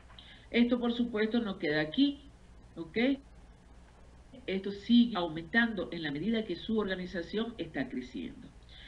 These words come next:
Ya después que ustedes han tenido éxito y han logrado ganarse esos ciento cincuenta y cinco dólares,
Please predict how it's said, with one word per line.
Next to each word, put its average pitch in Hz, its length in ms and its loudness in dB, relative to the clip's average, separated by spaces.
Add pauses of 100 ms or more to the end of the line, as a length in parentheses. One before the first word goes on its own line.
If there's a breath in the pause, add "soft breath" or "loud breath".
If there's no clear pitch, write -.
(360 loud breath)
Ya 247 140 8
después 285 300 6
que 269 80 2
ustedes 240 260 4
han 226 160 4
tenido 220 340 0
éxito 185 440 -2
y 185 100 4
han 202 140 2
logrado 202 400 0
ganarse 165 560 -2
esos 180 260 -6
ciento 196 300 -4
cincuenta 160 480 -6
y 151 80 -2
cinco 190 340 -6
dólares, 156 580 0